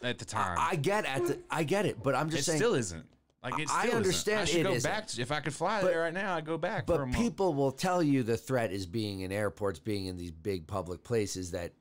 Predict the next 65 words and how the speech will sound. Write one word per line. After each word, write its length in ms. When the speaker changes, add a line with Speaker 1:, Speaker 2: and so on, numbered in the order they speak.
Speaker 2:
people 320
from 240
all 260
over 180
the 100
world 340
go 160
through. 180
Speaker 1:
For, 40
I 40
Speaker 2:
And 240
this 100
Speaker 1:
mean, 80
Speaker 2:
virus. 340
I'm 160
Speaker 1:
yeah. 60
Speaker 2:
just 240
saying, 480
at 160
the 100
time 640
when 160
I 140
went 180
home, 320
it 160
was 300
the 120
very, 440
like, 240
literally 460
halfway 380
there, 200
I 40
look 260
at 100
Brandy 380
and 80
we're, 80
like, 180
listening 360
to 40
the 120
radio 340
and 80
I'm 100
like, 180
"Yo, 140
this 180
shit 240
might 300
be 140
getting 280
real." 360
I'm 100
like, 160
"Maybe 360
we 120
shouldn't 340
go 140
home." 280
And 80
I'm 120
like, 220
"Well, 300